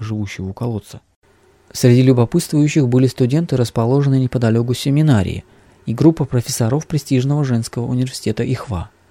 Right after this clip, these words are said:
Эти слухи, сильно приукрашенные, гласили обо мне, как о красивом и хорошо сложенном мужчине, и это побуждало женщин средних лет залезать на гору, чтобы поглазеть на меня и таким образом убить время. В тот день,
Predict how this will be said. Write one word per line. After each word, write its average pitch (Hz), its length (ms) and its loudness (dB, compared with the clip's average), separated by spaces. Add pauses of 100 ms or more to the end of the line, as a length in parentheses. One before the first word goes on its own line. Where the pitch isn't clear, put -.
(1000)
Эти 131 180 -2
слухи, 160 340 0
сильно 127 360 -2
приукрашенные, 123 840 0 (280)
гласили 127 400 0
обо 123 220 2
мне, 110 340 2
как - 180 -2
о 120 60 2
красивом 123 580 -2 (240)
и 117 60 -6
хорошо 117 320 -4
сложенном 120 520 0
мужчине, 95 580 -6 (380)
и 120 80 0
это 127 180 2
побуждало 147 540 0
женщин 151 380 -2
средних 139 420 -4
лет 151 140 -2
залезать 131 440 0
на 156 120 0
гору, 131 380 0 (220)
чтобы 117 280 -2
поглазеть 131 500 2
на 131 40 0
меня 104 300 0
и - 80 -10
таким 110 300 -4
образом 147 460 -2
убить 113 300 -6
время. 120 360 -4 (760)
В - 120 -20
тот 123 180 0
день, 156 300 -2